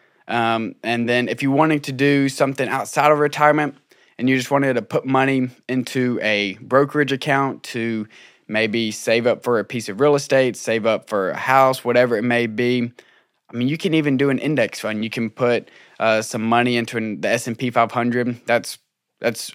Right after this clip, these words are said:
um, again, this is everything that I personally do. I would never say anything on here that I don't do personally. Obviously, I don't make money off of saying any of this. Uh, it's literally what I do,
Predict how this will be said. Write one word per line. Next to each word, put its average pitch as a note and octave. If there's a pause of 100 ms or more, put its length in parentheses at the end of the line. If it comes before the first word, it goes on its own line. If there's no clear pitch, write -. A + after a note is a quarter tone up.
(120)
um, B2+
again, C3
this D#3
is G3 (300)
everything F3
that C3
I C#3
personally D3
do. C3+ (480)
I A#2
would A#2
never B2
say B2+
anything B2
on B2
here B2
that A2+
I A2+
don't A2+
do C#3
personally. D3 (420)
Obviously, B2
I A2
don't A#2+ (320)
make B2
money D3 (540)
off C#3
of C3 (140)
saying C#3+
any F3+
of E3+
this. G3 (320)
Uh, B2
it's B2+
literally D#3+
what B2+
I C3+
do, B2